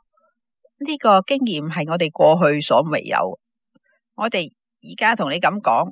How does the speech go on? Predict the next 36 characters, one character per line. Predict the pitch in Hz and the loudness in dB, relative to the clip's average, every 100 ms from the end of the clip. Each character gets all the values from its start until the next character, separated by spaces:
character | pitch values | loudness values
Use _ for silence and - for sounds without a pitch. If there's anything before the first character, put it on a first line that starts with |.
| - | -4
你 | 190 | -4
哋 | 202 | -4
唔 | 165 170 | -6 -4
好 | |
話， | 214 143 - | -4 -4 -8
「哎 | - 226 | -8 -6
呀， | 247 226 214 202 202 _ | -4 -4 -6 -10 -16 _
阿 | 233 | -4
彌 | 233 160 | -4 -2
陀 | 202 98 | -2 -2
經、 | - 226 233 - _ | -2 -4 -4 -10 _
無 | 165 170 | -4 4
量 | 185 175 175 | 4 4 -2
壽 | - 165 180 | -2 -2 -2
經 | 226 | -4
裏 | 180 | -4
邊 | 165 240 | -6 -10
講。」 | 131 92 123 165 - _ _ _ _ _ _ _ _ | -6 -6 -6 -10 -20 _ _ _ _ _ _ _ _
噉 | - 233 | -6 -2
你 | 220 | -2
哋 | 175 151 165 | -2 -6 -8
睇 | - - 202 | -8 -2 -2
咗 | 226 | -2
之 | 254 | -2
後 | 240 | 0
呢， | 214 202 | 0 0
就 | |
將 | 185 262 247 | 2 2 4
佢 | 190 190 _ _ _ _ _ | 2 0 _ _ _ _ _
剪 | - 165 180 247 - | -14 -12 -8 -6 -6
接 | 185 - | -8 -10
入 | 156 - - | -8 -8 -8
嚟。 | - _ _ _ _ _ _ _ _ _ _ _ _ _ _ | -12 _ _ _ _ _ _ _ _ _ _ _ _ _ _
經 | - 311 | -4 -2
上 | 285 180 180 | 2 2 2
所 | 196 | 0